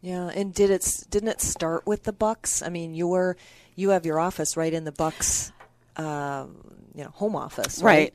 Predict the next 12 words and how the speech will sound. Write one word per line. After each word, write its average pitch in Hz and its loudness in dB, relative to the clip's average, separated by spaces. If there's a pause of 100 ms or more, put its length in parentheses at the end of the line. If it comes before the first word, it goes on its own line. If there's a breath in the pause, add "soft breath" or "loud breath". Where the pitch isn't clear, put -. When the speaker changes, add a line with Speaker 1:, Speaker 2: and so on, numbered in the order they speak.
Speaker 2:
right. 156 4
So - -4
my, 190 4
my 208 4
office 208 0
is 165 -8
located 151 0
in 147 -4
the 143 -4
Bucks, 139 -2
but 151 0
I, 156 4